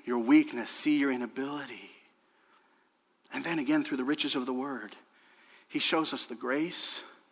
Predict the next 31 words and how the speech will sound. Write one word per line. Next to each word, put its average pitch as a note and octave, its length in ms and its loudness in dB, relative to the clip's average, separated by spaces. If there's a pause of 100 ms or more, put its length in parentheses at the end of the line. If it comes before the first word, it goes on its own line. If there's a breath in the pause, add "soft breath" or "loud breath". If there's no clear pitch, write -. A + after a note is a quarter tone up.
(600 soft breath)
and A#2+ 140 -10
faithfulness C3 600 -2
of A#2 120 -6
our A2+ 100 -4
God. B2+ 380 -10 (680 soft breath)
He E3 120 -4
reminds D3+ 420 0
us - 140 -10
again - 300 -10
and - 240 -20
again - 260 -12
and - 140 -18
again - 200 -16
and - 80 -20
again - 160 -10 (320 loud breath)
that - 80 -14
we C#3+ 60 -8
have E3+ 100 -2
a F#3 40 -6
God D3 200 -4
who C3 60 -6
keeps - 320 -4
his - 140 -6
promises. D3+ 600 -6
He A#2+ 120 -6
keeps E3 300 -4
his F3+ 120 -6
promises F3+ 520 0
to D3+ 100 0
his C#3+ 80 -2
children, C3 260 -2